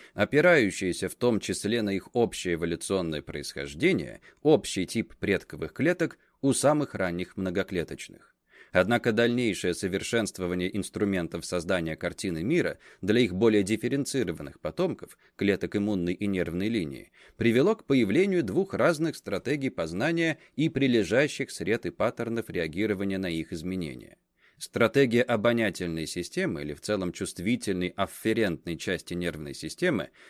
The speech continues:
состояла в использовании изначально сравнительно большого числа генов,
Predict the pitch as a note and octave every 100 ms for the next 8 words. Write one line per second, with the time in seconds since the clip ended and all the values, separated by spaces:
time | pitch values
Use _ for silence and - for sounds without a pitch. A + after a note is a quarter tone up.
0 | - - A#2+ - B2+ G3+ G#3 C3+ G#2+ -
1 | F3 E3+ D3 D#3 D#3+ D3 C3 G#2 G2 F2
2 | D3+ D#3 D3 - F2+ E2 F#2+ C3+ C3 C3
3 | G2 F2 D#2+ - A#2+ A2+ - - E2+ D#2
4 | D2 A#2+ C#3+